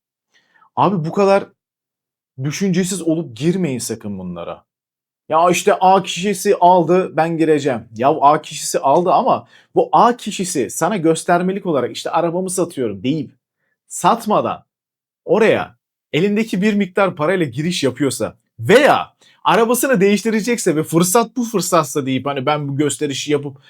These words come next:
işte üç milyonluk arabamı satıp işte şu coin'i alıyorum." diyorsa ben arkasına abi pek güvenmem.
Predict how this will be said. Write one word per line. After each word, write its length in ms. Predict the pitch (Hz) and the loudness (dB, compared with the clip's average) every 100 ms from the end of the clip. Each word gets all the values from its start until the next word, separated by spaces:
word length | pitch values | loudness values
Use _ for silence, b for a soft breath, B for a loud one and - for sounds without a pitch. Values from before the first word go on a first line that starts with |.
| b | b
işte 180 | - - | -12 -6
üç 260 | 202 185 165 | -4 -2 0
milyonluk 640 | 175 165 160 165 170 - b b b | 2 2 2 0 -2 -2 b b b
arabamı 420 | 151 170 170 170 | 4 4 4 0
satıp 280 | - 165 156 | -2 -2 -4
işte 160 | 151 170 | -4 -4
şu 160 | 180 | -4
coin'i 280 | - 165 170 | 0 2 2
alıyorum." 500 | 143 156 160 151 135 | 0 0 2 2 0
diyorsa 480 | 226 180 196 247 - _ _ _ _ _ _ _ _ | 0 0 2 0 -2 _ _ _ _ _ _ _ _
ben 100 | 403 | -6
arkasına 560 | - 175 156 - 180 156 | -4 -4 -6 -4 0 0
abi 160 | 156 | 0
pek 200 | 170 160 | -4 -6
güvenmem. 480 | 139 120 104 90 - | -4 -4 -4 -8 -12